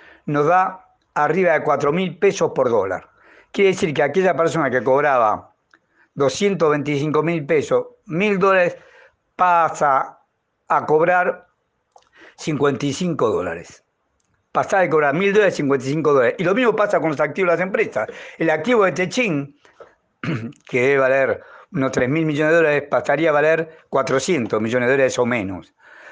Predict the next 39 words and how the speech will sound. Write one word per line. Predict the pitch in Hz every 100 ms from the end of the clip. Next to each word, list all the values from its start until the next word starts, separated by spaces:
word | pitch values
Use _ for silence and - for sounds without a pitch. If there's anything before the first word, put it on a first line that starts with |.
| -
Por | - 160
eso | 175 175
es | 156
la | 135 127
razón | 127 123 165 156
que | -
estos | 135 123
grupos | 117 131 120
se | 113
oponen. | 95 98 85 80 - _ _ _ _ _ _ _ _
Y | - 135
por | - 139
eso | 160 156
Milei, | 135 143 147 120 101
que | -
es | 135 -
un | 131
payaso, | - 127 151 120 - 113 110 - - -
repite | - 131 - 160 - 160 139 143 - _
a | - 127
Stanley | - 151 139
Fischer. | 135 175 135 - 104
Pero | 92 139
Stanley | 131 220 208 190
Fischer, | 190 147 - 123 - - - - _
que | -
es | 135
un | 143
referente | 131 135 139 160 160 135
de |
la | 123
escuela | - 151 135 120
neoclásica, | 120 127 - 180 131 110
un | 107
referente | 107 117 127 147 127
de | 120
la |
escuela | - 135 127
liberal | 117 117 135 143